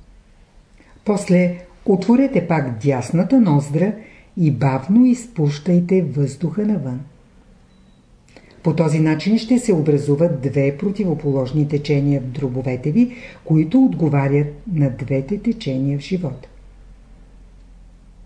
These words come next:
Когато сте неразположени или смутени вътрешно,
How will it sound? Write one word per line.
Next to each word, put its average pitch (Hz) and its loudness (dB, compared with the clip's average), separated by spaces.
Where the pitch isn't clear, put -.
Когато 254 2
сте 180 2
неразположени 185 2
или 147 0
смутени 190 2
вътрешно, 135 -4